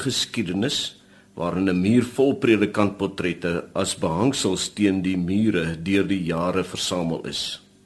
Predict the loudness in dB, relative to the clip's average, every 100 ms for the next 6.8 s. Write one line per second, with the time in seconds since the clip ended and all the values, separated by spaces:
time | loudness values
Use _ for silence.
0 | _ _ _ _ _ _ _ _ _ -2
1 | -2 2 6 8 6 4 4 4 6 6
2 | 6 2 0 2 2 2 0 6 6 6
3 | 4 -2 -4 2 2 2 -4 -2 -4 0
4 | 2 4 4 2 -2 -4 -4 -4 0 0
5 | 2 0 -2 -2 -2 0 0 0 0 0
6 | 0 -2 -8 -6 -6 -6 -8